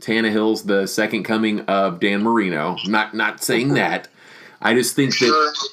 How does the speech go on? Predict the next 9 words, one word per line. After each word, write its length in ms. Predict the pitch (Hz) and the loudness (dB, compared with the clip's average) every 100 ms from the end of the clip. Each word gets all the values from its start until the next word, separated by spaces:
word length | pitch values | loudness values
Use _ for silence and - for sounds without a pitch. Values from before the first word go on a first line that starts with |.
| - | -2
I'm 140 | 113 | 0
just 140 | 123 - | 0 0
saying, 200 | 135 120 | 0 2
I'm 200 | 117 107 | 0 2
thinking 440 | 135 127 135 131 | 0 0 -2 0
that 160 | 117 117 | 0 2
there 160 | 104 | 2
might 600 | 101 104 110 120 - 107 | 2 2 2 2 -2 -4
be 500 | 127 123 107 98 95 | -2 2 2 2 -2